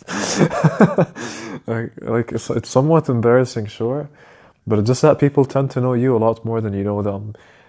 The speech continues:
And is it really information that they need to know about you? Me, me and you are here together right now, and this is very intense, let's say, because I'm, I'm really in the moment with you, and you're in the moment with me. But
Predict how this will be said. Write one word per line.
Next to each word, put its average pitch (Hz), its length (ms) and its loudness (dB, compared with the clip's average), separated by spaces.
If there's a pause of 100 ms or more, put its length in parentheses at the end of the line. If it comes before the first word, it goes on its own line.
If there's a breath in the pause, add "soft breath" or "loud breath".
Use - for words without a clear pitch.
(160 soft breath)
And 104 420 0
is 131 140 2
it 135 180 4
really 143 180 6
information 123 500 2
that 113 160 2
they 117 80 2
need 139 200 2
to - 80 -2
know 101 140 2
about 98 300 -2
you? 95 120 -4
Me, 107 200 -8
me 120 200 2
and 123 140 2
you 135 140 4
are 117 140 6
here 117 280 4
together 113 360 2
right 104 200 2
now, 113 160 -2
and 101 100 -2
this 104 120 -2
is 104 120 -2
very 104 720 2
intense, 113 500 -2
let's 101 140 -2
say, 101 120 0
because 98 240 -2
I'm, 107 300 -4
I'm 107 160 -2
really 117 280 4
in 113 100 2
the 113 60 2
moment 107 400 0
with 110 140 0
you, 101 140 0
and 95 80 -8
you're 101 200 -4
in 101 100 -4
the 104 60 -4
moment 104 320 -4
with 104 120 -8
me. 110 260 -4 (720 loud breath)
But 107 280 2